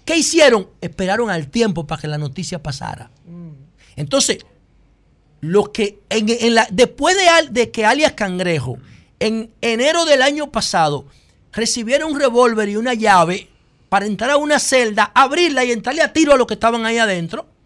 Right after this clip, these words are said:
Speaker 1: Eso fue en enero del año pasado. Vino la denuncia de Roberto Santana,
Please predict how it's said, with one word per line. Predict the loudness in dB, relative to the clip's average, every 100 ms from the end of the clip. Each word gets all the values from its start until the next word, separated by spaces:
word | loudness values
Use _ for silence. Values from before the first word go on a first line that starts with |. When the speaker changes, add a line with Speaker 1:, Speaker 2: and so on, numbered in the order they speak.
| _ _ _ _ _ _ _ _ _ _ _ -12
Speaker 1:
Eso | -8 -6
fue | -4
en | -2
enero | 2 2 2
del | 2 2
año | 0 -2
pasado. | -6 0 2 2 0 -10 _ _ _ _ _ _ -6
Vino | -2 0 4
la | 4
denuncia | 2 0 -2 0
de | 0
Roberto | -2 -2 0 0 -2
Santana, | -8 0 2 2 -2